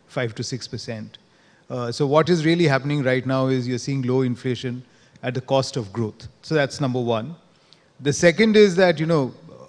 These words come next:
understanding inflation has also become, uh, you know, a statistical challenge because there's so many base effects. So inflation is going to now rise. Uh, it'll probably call,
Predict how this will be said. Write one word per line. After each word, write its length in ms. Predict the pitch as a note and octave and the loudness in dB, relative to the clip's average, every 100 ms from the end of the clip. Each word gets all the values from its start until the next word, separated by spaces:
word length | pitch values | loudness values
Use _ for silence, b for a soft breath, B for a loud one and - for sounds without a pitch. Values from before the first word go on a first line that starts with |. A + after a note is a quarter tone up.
| _ - | _ -2
understanding 680 | D3 E3 G3 G3+ G3+ G3+ F3+ | 0 4 4 4 2 2 0
inflation 420 | D#3 - D3+ D#3+ | 0 0 -2 -2
has 120 | D#3+ | 0
also 560 | C3 C3 - D3 C#3+ C3 B B B - | 0 0 0 0 0 -4 B B B -8
become, 540 | B2+ C3 C3+ C3 C3 A#2+ | -4 0 0 0 -2 -4
uh, 280 | A#2+ A2+ | -4 -4
you 120 | A#2+ A#2+ | -4 -6
know, 240 | A#2 A2 - _ _ - A#2 | -8 -10 -18 _ _ -20 -14
a 80 | A#2 | -8
statistical 640 | - C3 C3 - C3 C#3 | -4 -2 -4 -6 -4 -2
challenge 440 | - C#3 C3 A#2+ | 0 0 0 -2
because 180 | A#2+ B2 | -4 -4
there's 140 | A#2+ A2+ | -4 -4
so 100 | C3 | -4
many 200 | A#2+ A#2 | -4 -4
base 260 | C3+ C#3 | -4 -4
effects. 480 | G2+ G2 - - - _ b b b b _ | -8 -16 -18 -16 -18 _ b b b b _
So 160 | - | -2
inflation 480 | C#3+ C#3 E3 D#3+ F3 | 0 2 2 2 0
is 140 | D#3+ C#3 | -2 -2
going 200 | C3+ C3 | -2 -2
to 100 | C3+ | -2
now 180 | C3 | 0
rise. 680 | B2+ B2+ A2+ G2+ - - - - | 0 0 -2 -6 -12 -16 -18 -14
Uh, 60 | |
it'll 220 | A2 A#2 A#2+ | -12 -10 -8
probably 280 | B2 A2+ | -6 -6
call, 340 | B2 A#2+ A#2 | -8 -6 -6